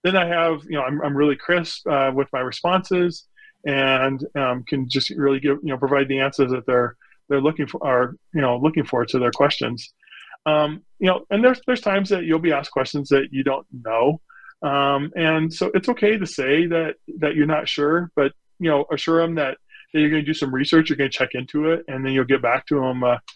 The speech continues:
uh, with that answer. Um, and then also the, the final thing I, I said about, uh, uh, presenting a board, which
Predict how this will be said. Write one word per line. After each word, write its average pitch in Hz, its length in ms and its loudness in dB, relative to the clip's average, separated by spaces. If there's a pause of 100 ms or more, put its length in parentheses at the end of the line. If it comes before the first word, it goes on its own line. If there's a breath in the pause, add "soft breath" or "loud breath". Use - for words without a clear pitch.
(200)
uh, 139 140 0
with 131 180 0
that 127 180 0
answer. 127 440 -4 (680 loud breath)
Um, 151 480 0 (640)
and 175 200 2
then 180 220 0
also 175 520 0
the, 156 120 -4
the 151 120 -6
final 160 220 2
thing 147 220 -2
I, 139 240 2
I - 20 -2
said 139 200 0
about, 131 380 0
uh, 131 220 0 (360)
uh, 143 120 2
presenting 143 340 0
a 135 60 -2
board, 131 280 0
which 135 220 0